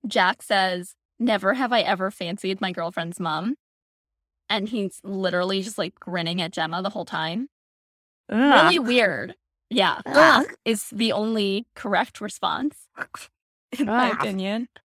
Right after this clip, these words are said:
Speaker 1: I do think it's hilarious that Donnie, I think someone asked, like, "Never have I ever, what, kissed someone of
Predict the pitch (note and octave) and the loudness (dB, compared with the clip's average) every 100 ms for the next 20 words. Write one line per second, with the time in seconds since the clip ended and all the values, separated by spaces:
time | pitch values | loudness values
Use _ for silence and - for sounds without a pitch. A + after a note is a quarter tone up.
0 | _ B3+ A3 A3 G#3 F#3+ F#3+ B3 C4 A3 | _ 2 2 2 -2 -4 0 0 0 -4
1 | - A3 F3+ E3+ E3+ F3+ - - F#3 E3+ | -6 -6 -4 -4 -4 -4 -6 -4 0 0
2 | E3 E3+ E3+ F3 F#3 F3 - _ - B3 | 2 0 0 -4 -4 -6 -10 _ -10 -4
3 | C#4+ D#4 - G3+ G#3 F3 F3+ - E3+ F3 | 0 0 0 0 0 0 -2 -4 -6 -4
4 | F3 F#3 F3+ F3 E3+ F3+ E3+ E3+ E3+ G3+ | -2 -2 -2 -2 -2 -2 0 0 0 -4
5 | - _ _ _ _ F#3 - - G#3+ - | -10 _ _ _ _ -4 -4 -6 -10 -6
6 | B3 A3+ G3+ | -2 0 0